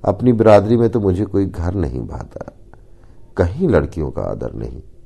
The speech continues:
लेकिन करना तो बिरादरी में ही पड़ेगा। न जाने ये जात पात का बंधन कब टूटेगा।"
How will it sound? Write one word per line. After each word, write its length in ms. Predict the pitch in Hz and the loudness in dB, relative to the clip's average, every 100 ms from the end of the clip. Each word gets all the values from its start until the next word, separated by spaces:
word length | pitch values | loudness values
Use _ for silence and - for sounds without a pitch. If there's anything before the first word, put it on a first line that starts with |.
| - - - - - | -20 -20 -20 -18 -6
लेकिन 260 | 107 143 147 | -2 -2 -2
करना 460 | - 71 80 104 | -2 -2 0 -4
तो 100 | 107 | -4
बिरादरी 520 | 90 - - - 104 | -4 -4 -4 -4 -6
में 140 | 101 92 | -2 -2
ही 120 | 98 | -2
पड़ेगा। 640 | 98 65 64 60 107 - - - - - - - - - | -4 -4 -4 -2 -4 -4 -10 -20 -20 -20 -20 -20 -20 -8
न 160 | 85 104 | -4 0
जाने 260 | 82 73 | 0 0
ये 180 | 90 90 | -2 -2
जात 440 | 69 78 65 - - | -2 -4 -4 -4 -4
पात 220 | 58 65 | -6 -6
का 120 | - | -6
बंधन 380 | 62 65 65 82 | -6 -4 -4 -6
कब 220 | - 62 - | -8 -12 -10
टूटेगा।" 480 | 76 - 50 50 - | -12 -10 -12 -12 -16